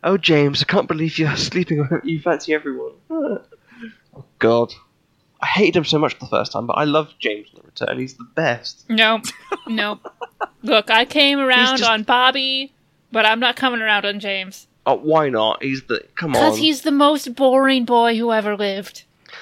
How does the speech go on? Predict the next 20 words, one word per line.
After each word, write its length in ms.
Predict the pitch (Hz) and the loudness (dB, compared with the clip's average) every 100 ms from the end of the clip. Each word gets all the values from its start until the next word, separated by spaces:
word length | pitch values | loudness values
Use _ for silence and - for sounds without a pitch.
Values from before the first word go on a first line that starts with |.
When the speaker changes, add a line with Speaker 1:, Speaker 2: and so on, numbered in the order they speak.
| - - | -14 0
Speaker 1:
The 100 | 113 | 2
only 160 | 180 | 2
thing 140 | 220 220 | 2 2
I 60 | |
don't 120 | 175 113 | 2 2
like 160 | - | 0
about 220 | 151 110 | 2 0
him 200 | 92 120 - | 0 -4 -6
in 120 | 123 | -4
this 160 | 120 123 | -2 -2
season 360 | 131 127 - | -2 -4 -6
is 80 | - | -10
that, 280 | - - - | -4 -2 -2
obviously, 520 | 127 - - 123 123 - - | -6 -6 -6 -6 -6 -10 -4
the 80 | 139 | -2
next 240 | 120 - | 0 -2
scene, 400 | 131 120 117 123 | 0 0 0 -6
the 80 | 123 | -4
final 300 | 135 127 110 | 0 0 -2
scene, 340 | - 113 113 | -4 -4 -6